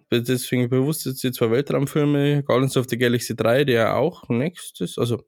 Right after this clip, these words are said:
was heißt, wir nehmen ja jetzt schon zwanzig zweiundzwanzig auf grad, äh, der ja auch dieses Jahr kommt.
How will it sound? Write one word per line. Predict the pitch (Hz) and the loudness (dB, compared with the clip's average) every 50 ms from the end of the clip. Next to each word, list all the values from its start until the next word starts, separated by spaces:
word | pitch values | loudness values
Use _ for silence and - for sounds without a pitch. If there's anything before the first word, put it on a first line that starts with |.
| _ _ | _ _
was | - 131 113 | -10 -6 -2
heißt, | 123 117 117 - - - | 0 0 -2 -2 -6 -4
wir | 120 120 110 | -2 0 2
nehmen | 113 120 127 135 127 117 | 4 4 4 4 4 4
ja | 110 110 | 4 4
jetzt | 117 117 - | 4 2 2
schon | 123 110 | -2 -2
zwanzig | - 117 117 113 113 120 - | 0 0 0 0 0 -2 -2
zweiundzwanzig | - 110 113 120 120 123 110 110 - - - - | 0 2 2 2 2 2 0 -2 -2 -4 -2 0
auf | 110 139 139 - | 0 0 0 -2
grad, | - 147 151 143 - _ - - - - - - - - _ - | -2 0 0 0 -2 _ -20 -20 -18 -18 -18 -18 -20 -20 _ -2
äh, | - 120 120 120 117 117 - | 0 2 4 4 2 2 0
der | 123 117 117 117 | 2 4 4 4
ja | 110 110 120 | 4 4 4
auch | 143 143 - | 2 0 0
dieses | - 151 - - 143 - | -2 -4 -4 -4 -6 -4
Jahr | - 139 139 | -2 -4 -2
kommt. | - - 151 147 151 143 - | -2 -2 -2 0 -2 -4 -6